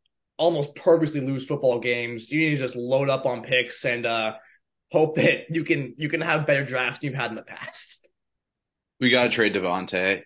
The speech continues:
Speaker 2: As much as I hate to say it, like, we tra-, he came here to play with Derek Carr, man, and,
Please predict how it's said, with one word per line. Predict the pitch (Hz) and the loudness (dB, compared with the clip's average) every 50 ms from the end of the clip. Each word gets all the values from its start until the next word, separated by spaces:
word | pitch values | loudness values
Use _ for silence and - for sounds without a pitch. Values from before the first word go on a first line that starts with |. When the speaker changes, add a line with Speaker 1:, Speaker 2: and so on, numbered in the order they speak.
| _ | _
Speaker 2:
As | - 110 | -4 0
much | 120 131 127 | 2 2 2
as | 123 123 | 4 2
I | 110 104 | 2 2
hate | 110 107 107 | 2 0 -2
to | 95 | -6
say | 90 - 101 98 95 95 | -4 -2 0 0 0 0
it, | 85 85 | -2 -4
like, | 98 98 95 92 85 73 - - - - - _ _ _ _ _ _ _ _ _ _ _ _ _ _ - | -4 -4 -4 -4 -6 -8 -12 -16 -20 -20 -20 _ _ _ _ _ _ _ _ _ _ _ _ _ _ -2
we | 123 127 | 0 0
tra-, | 127 - 151 135 127 | 2 2 2 2 2
he | 135 135 131 156 151 | 2 2 0 0 0
came | - 156 165 185 190 180 | 2 4 4 4 4 6
here | 175 170 | 6 4
to | 151 135 | 4 4
play | 147 147 143 135 | 4 4 4 4
with | 127 120 | 4 6
Derek | 131 127 127 123 - | 6 6 6 4 2
Carr, | 120 139 151 127 98 | 2 2 4 2 2
man, | 80 80 90 98 101 104 - | 0 -4 -8 -8 -8 -8 -8
and, | - 98 101 101 98 101 98 98 95 | -6 -6 -6 -6 -6 -8 -10 -14 -16